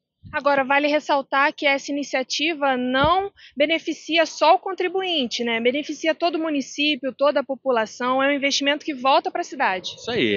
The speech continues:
Speaker 2: é muito importante essa visão, porque você tá falando no, na economia do município, né? Quanto mais notas, quanto mais arrecadação o município tiver, ele participa melhor do que a gente chama do, do índice de participação do município, do índice de P M.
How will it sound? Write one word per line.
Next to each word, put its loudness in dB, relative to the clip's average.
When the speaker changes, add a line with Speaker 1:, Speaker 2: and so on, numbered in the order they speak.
Speaker 2:
é -2
muito 0
importante 2
essa 0
visão, 2
porque 4
você 2
tá 2
falando 4
no, 6
na 0
economia 0
do -2
município, -4
né? -6
Quanto 2
mais 2
notas, 2
quanto -6
mais 2
arrecadação 0
o -2
município -6
tiver, 0
ele 2
participa -4
melhor 4
do -8
que -4
a 0
gente 0
chama 2
do, 4
do 4
índice 2
de -6
participação -2
do -2
município, -2
do 2
índice -2
de -4
P -2
M. -2